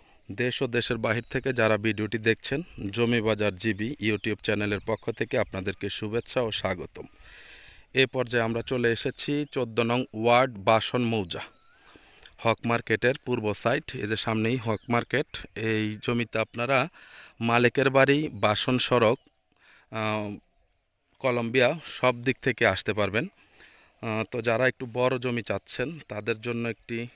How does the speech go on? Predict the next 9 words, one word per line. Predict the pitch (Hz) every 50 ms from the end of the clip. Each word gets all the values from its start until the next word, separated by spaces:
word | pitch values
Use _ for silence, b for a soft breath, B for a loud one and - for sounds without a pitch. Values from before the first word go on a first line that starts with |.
| _ b b b b b b b b
আহ, | 110 110 107 104 101 -
খুব | - 120 117 107
ভালো | 113 104 107 113 117 120 - _
প্লট | - 113 107 110 110 -
এটি। | 110 104 - 110 131
আহ, | 180 - - - - _ _ _ - - - - - 110
এখানে | 107 104 107 104 - - 113 110 113
হচ্ছে | 113 113 - - - - 110
আপনার | 107 - 120 113